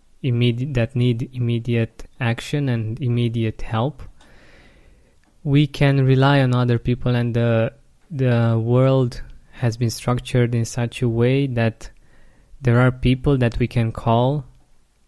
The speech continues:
and they will come really fast.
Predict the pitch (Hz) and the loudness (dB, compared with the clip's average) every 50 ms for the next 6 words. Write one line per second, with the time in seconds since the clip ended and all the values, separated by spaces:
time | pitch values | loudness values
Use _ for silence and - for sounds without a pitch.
0 | _ _ - 139 113 113 120 120 117 120 117 127 156 151 123 120 123 120 120 120 | _ _ -6 -4 -2 -2 0 -2 -2 -2 -4 -6 -8 -8 -4 0 0 2 2 2
1 | 120 117 - - 123 123 123 127 127 127 127 135 139 135 143 - 127 123 127 131 | 0 -2 -2 0 0 2 2 2 2 2 0 -2 -4 -6 -6 -2 2 4 6 6
2 | 131 131 117 - - 113 110 110 127 143 - - - - - | 6 4 2 2 0 0 0 0 -2 -4 -6 -12 -18 -20 -20